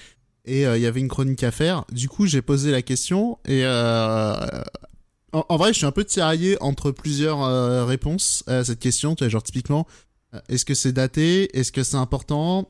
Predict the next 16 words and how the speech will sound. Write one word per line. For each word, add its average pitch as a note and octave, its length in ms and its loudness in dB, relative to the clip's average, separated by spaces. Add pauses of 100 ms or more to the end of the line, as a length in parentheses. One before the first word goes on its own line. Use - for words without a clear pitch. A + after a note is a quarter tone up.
(140)
Est-ce B2 240 0
que C#3+ 140 2
c'est C3+ 320 0
une B2+ 140 0
notion C3+ 440 0
floue E3 560 2
qui - 140 -4
veut C#3 80 2
plus D3 180 -2
grandir, C3+ 380 0
euh, B2+ 120 2 (460)
il C#3+ 120 -2
veut C3 100 4
plus D3 140 -2
dire C3+ 180 4
grand-chose ? C3 580 0